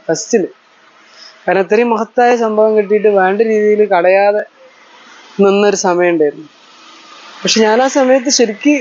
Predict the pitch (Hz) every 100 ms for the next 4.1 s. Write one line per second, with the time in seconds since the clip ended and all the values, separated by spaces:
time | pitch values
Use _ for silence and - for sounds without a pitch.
0 | 240 226 233 262 262 285 294 294 294 269
1 | 254 269 262 233 220 214 165 143 - _
2 | _ _ _ _ 175 - - 285 302 285
3 | 240 220 247 240 226 214 202 202 196 190
4 | 190